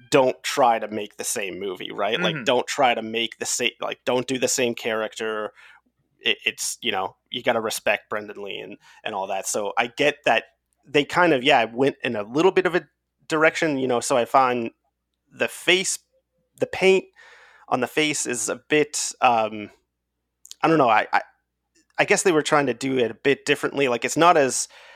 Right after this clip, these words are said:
Speaker 1: as, uh, I don't know, it just doesn't seem as refined or as,
Speaker 2: Mm-hmm.
Speaker 1: as well done. And I,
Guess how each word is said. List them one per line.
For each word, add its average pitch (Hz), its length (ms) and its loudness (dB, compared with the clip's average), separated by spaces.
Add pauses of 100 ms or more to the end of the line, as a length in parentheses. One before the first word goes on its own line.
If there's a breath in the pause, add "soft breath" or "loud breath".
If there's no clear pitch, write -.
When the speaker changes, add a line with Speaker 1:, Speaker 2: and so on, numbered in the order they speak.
(140 loud breath)
Speaker 1:
as, 110 640 -2 (1200)
uh, 107 460 -6 (640)
I 165 80 -8
don't 214 100 -6
know, 214 60 0
it 127 80 -2
just 156 140 -2
doesn't 170 180 0
seem 170 180 2
as 123 160 2
refined 135 760 2
or 117 200 2
as, 113 360 -2
Speaker 2:
Mm-hmm. 208 120 0
Speaker 1:
as 110 200 0
well 123 580 2 (460 loud breath)
done. 143 420 2
And 127 280 -2
I, 120 200 2